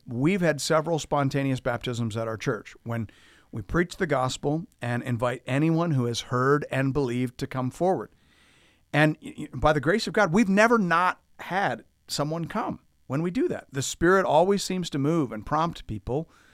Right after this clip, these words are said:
when the table has been set in faith, so to speak. But on the other hand, we also do plan baptism. We've got one scheduled right now, and we'll promote that date, and we'll encourage people to think and to, and to pray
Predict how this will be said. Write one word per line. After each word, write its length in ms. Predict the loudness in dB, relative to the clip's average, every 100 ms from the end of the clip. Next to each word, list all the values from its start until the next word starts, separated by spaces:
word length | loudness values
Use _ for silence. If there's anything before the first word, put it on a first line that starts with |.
| _ -20 _
when 240 | -2 0
the 80 | 0
table 460 | -2 -2 0 0 -2
has 260 | 0 -2
been 240 | -2 -2 -2
set 440 | -2 -4 -4 -6 -10
in 220 | -6 -6
faith, 380 | -4 -6 -6 -12
so 200 | -12 -12
to 60 | -10
speak. 320 | -12 -14 -16 _ _ _ -20 -20 -20 -20 -2
But 80 | 2
on 80 | 6
the 80 | 8
other 160 | 8
hand, 180 | 6 4
we 140 | 2
also 280 | 4 4 2
do 200 | 2 0
plan 380 | 2 2 4 2
baptism. 500 | -2 -2 -6 -8 -4
We've 160 | -4 -2
got 260 | -2 -2 -6
one 220 | -4 -4
scheduled 340 | -2 -4 -2 -2
right 160 | 0
now, 240 | 0 -2 -2
and 160 | -4 2
we'll 160 | 2
promote 420 | 2 0 2 2 2
that 300 | -2 -2 -2
date, 340 | 0 0 -4 _ _ _ _ -10
and 200 | -6 0
we'll 180 | 0 0
encourage 460 | -2 0 0 0
people 180 | -4 -4
to 80 | -6
think 380 | -4 -2 -2 -2
and 120 | -6
to, 120 | -8 -6
and 160 | -8
to 80 | -6
pray 680 | -10 -4 0 2 4 2